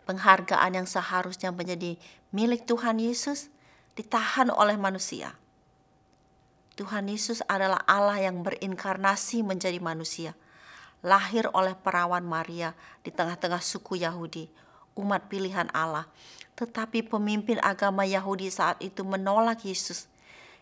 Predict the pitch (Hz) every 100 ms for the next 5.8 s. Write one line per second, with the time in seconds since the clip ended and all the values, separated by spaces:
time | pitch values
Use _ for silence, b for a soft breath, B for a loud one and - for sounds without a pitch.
0 | B 190 190 170 185 202 214 208 - 208
1 | 202 202 202 214 214 226 214 226 214 214
2 | - 220 220 220 226 - _ - - 170
3 | - - - 214 214 214 208 202 202 214
4 | 202 202 190 190 - 180 202 - 220 214
5 | - 190 185 175 165 147 147